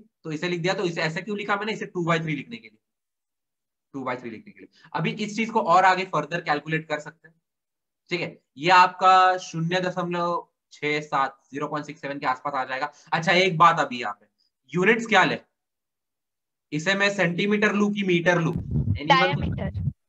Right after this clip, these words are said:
Speaker 1: या?
Speaker 2: डायमीटर ना?
Speaker 1: डायमीटर क्या होता है भाई? <laughs> मीटर लेना है, इसे मीटर लेना है, सही है, because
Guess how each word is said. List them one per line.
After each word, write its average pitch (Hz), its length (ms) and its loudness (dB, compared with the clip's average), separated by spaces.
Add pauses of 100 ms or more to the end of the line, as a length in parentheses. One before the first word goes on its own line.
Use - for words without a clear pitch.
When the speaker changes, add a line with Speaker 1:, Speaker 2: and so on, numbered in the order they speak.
(180)
Speaker 1:
या? 170 140 2 (760)
Speaker 2:
डायमीटर 262 760 -4
ना? 269 160 -14 (300)
Speaker 1:
डायमीटर 170 600 6
क्या 170 120 2
होता 135 160 -2
है 113 60 -6
भाई? - 960 -20
<laughs> 165 100 -12 (720)
मीटर 170 380 2
लेना 123 220 -2
है, - 120 -14 (1120)
इसे 165 200 -2
मीटर 156 320 2
लेना 127 180 -4
है, 117 60 -6
सही 170 140 -2
है, 220 80 2
because 175 400 2